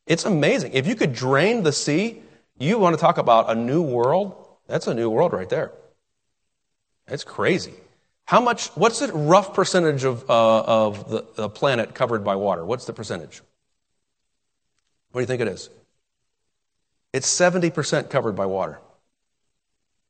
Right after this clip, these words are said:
And we think we know everything about Earth. Now, we know a lot about what's under the sea, but there's a lot of stuff going down there that no one has any idea.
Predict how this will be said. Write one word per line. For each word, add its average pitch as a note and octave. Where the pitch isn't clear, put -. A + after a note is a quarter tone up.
And C3
we D3
think E3
we D3
know C3
everything B2
about G2
Earth. G2+
Now, B2+
we D3
know A3+
a -
lot C3
about G#2+
what's A2
under G#2
the G2
sea, A2+
but C3+
there's G#3+
a E3+
lot B2+
of F#3
stuff A3
going F#3+
down G3
there C3
that A2+
no B2
one F#3+
has D#3+
any D3+
idea. C3+